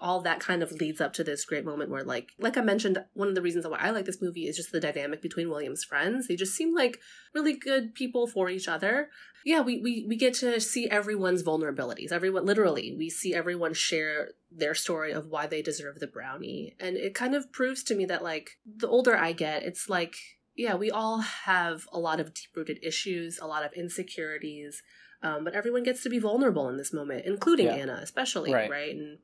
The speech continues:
Speaker 1: yeah, like I said, I learned a little bit more about celebrity from this movie, and it kind of puts a lot of things into perspective. And I also think this is the moment that Anna starts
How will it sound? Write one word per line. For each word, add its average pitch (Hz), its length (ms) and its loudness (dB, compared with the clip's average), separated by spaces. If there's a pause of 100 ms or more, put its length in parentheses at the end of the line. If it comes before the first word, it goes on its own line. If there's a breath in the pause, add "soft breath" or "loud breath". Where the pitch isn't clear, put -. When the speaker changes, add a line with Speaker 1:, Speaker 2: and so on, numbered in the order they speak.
(100)
Speaker 1:
yeah, 190 220 4
like 156 160 0
I 160 80 -2
said, 160 280 0 (180)
I 151 80 -2
learned 147 220 -4
a 147 40 -6
little 156 160 0
bit 160 80 -2
more 156 120 -6
about 147 220 -4
celebrity 170 400 -2
from 160 200 -2
this 156 180 -4
movie, 214 360 2
and 151 280 -4 (400 soft breath)
it 226 100 -10
kind 220 140 0
of 220 80 0
puts 220 160 0
a 214 60 -2
lot 185 160 -2
of 180 100 -8
things 185 240 0
into 175 160 -2
perspective. 170 800 -4 (360 soft breath)
And 208 100 2
I 226 80 6
also 262 240 2
think 277 140 2
this 262 120 2
is 247 80 0
the 240 60 6
moment 233 260 6
that 196 160 2
Anna 208 380 4
starts - 640 0